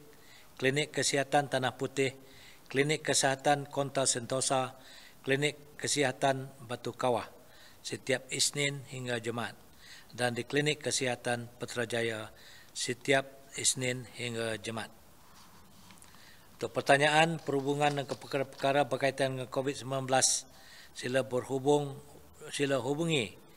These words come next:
di antara nombor-nombor ini jam sembilan hingga jam sepuluh. Satu kosong kosong lapan dua empat empat tiga sembilan sembilan satu, dua kosong lapan dua lima satu tiga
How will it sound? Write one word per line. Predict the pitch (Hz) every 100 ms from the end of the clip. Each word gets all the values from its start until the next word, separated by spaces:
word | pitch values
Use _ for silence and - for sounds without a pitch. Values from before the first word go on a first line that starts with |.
| - - - -
di | 120
antara | 113 135 139
nombor-nombor | 139 135 139 139 135 135
ini | 135 147 151
jam | 123 127 120
sembilan | 131 135 135 127
hingga | 123 120
jam | 123 117
sepuluh. | - 139 123 - - - - - - - - - - - - - - - -
Satu | - 127 165 170 156
kosong | 139 - 156 151 151 -
kosong | 147 - 156 151 143
lapan | 135 139 139
dua | 131 135 147 143
empat | 143 131
empat | 117 131 -
tiga | 131 123 139
sembilan | 131 123 127 123 -
sembilan | 123 123
satu, | 113 120 - 123 139 - - - - - - - - - - -
dua | - 127 139 156 - 131 - - -
kosong | 127 151 143
lapan | 131 143 131
dua | 135 143 143
lima | 135 135
satu | 127 123 135
tiga | 123 127